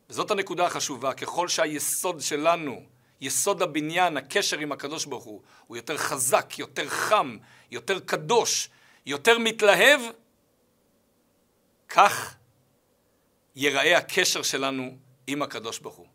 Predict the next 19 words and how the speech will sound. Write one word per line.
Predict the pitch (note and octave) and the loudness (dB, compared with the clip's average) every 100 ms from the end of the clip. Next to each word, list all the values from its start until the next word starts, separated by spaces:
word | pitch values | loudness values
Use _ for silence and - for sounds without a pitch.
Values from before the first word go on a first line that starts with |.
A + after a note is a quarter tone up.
| _ _ - | _ _ -2
כך | D3+ - | 0 2
ייראו | D#3 C#3 D#3 D#3 | 0 0 0 -2
התורה | - B2 E3+ C#3 A2+ | -4 0 2 2 0
והמצוות | A#2+ A#2 - E3 F3 | -6 -6 -8 -6 -6
שלנו | C#3+ A#2 A2+ A#2 - _ _ _ _ _ | -6 -6 -10 -16 -20 _ _ _ _ _
בחמימות | G#2 - A#2+ B2 F3+ - - _ _ | -10 -8 -6 -6 -6 -6 -12 _ _
ובהתלהבות. | A2 G#2+ G#2+ G2+ F2+ E2 - - _ _ _ | -14 -12 -10 -12 -14 -16 -20 -20 _ _ _
אז | A2 | -12
אם | C3 | -8
נחזור | A#2+ B2 G3 F3+ A2 - _ _ _ _ _ _ _ | -6 2 2 2 -2 -16 _ _ _ _ _ _ _
לאותו, | A#2 A#2+ E3 F3+ F3+ F3 | -10 -6 0 2 4 4
אה, | D#3+ D3+ D3 C#3+ C#3 C#3 C3 - _ _ _ - | 4 4 4 2 0 -4 -8 -12 _ _ _ -8
מלמד | C3+ D3+ G#3+ D3 G#2 - _ - | 2 6 6 4 -4 -14 _ -14
שקרא | - B2 C3 F3 F3+ | -10 -2 6 8 8
את | F3 | 6
המכתב | D3 C3+ C3 B2+ C3+ B2 G3 C3 F#2+ - _ _ _ | 4 4 0 -2 -2 2 4 2 -4 -20 _ _ _
בפני | G2+ D3 D#3+ | -14 0 4
הבעל | D3+ D3 C#3 | 4 4 4
הבית, | D#3 E3+ G2+ | 4 2 0